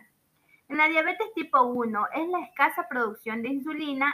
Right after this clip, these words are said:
en el organismo, provocando niveles altos de glucosa en sangre. La diabetes tipo dos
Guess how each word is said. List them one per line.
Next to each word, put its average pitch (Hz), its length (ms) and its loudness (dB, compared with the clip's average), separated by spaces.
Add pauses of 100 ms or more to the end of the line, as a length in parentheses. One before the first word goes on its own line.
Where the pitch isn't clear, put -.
(120)
en 254 160 -4
el 240 100 -2
organismo, 226 720 -2
provocando 247 580 2
niveles 240 540 -2
altos 311 380 2
de 262 140 -2
glucosa 226 560 -2
en 233 120 -8
sangre. 214 500 0 (1000)
La 277 140 6
diabetes 311 480 0
tipo 269 320 2
dos 247 280 2